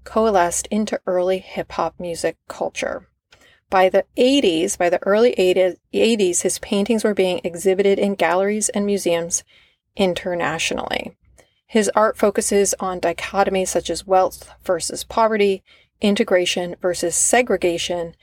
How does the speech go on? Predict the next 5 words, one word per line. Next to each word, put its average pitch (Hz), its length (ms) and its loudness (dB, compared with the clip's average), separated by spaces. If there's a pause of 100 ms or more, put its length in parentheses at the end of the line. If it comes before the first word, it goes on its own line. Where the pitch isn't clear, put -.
(260)
and 190 260 0
inner 202 380 2
versus 180 480 -2 (140)
outer 175 420 2
experience. - 1080 -6